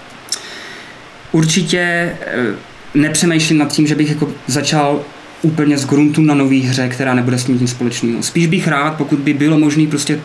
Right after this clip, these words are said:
stavět dál tu pyramidu a, eh, tu hru neustále vylepšovat tak, aby byla opravdu, eh, pro vě-, pro většinu těch strategů něco jako,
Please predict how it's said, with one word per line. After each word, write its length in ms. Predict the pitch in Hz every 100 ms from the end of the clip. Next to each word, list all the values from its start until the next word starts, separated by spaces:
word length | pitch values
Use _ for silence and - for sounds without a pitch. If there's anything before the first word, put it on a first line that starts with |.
| -
stavět 380 | - 139 147
dál 180 | 139 131
tu 120 | 131
pyramidu 640 | 139 143 131 135 135 151 170 - - - -
a, 600 | 131 127 123 123 123 123
eh, 240 | - 131 123
tu 100 | 127
hru 100 | 135
neustále 400 | 135 131 - 139
vylepšovat 540 | 127 123 123 131 127 123
tak, 180 | 123 127
aby 140 | 123
byla 220 | 120 120
opravdu, 480 | 120 123 117 123 123 123 - - -
eh, 680 | 123 120 120 117 117 113 98 - - - - -
pro 120 | 127
vě-, 160 | 127 131
pro 180 | 160
většinu 320 | 135 143 - 151
těch 160 | 147
strategů 420 | - 131 131 131
něco 280 | 135 127 -
jako, 460 | 123 120 127 123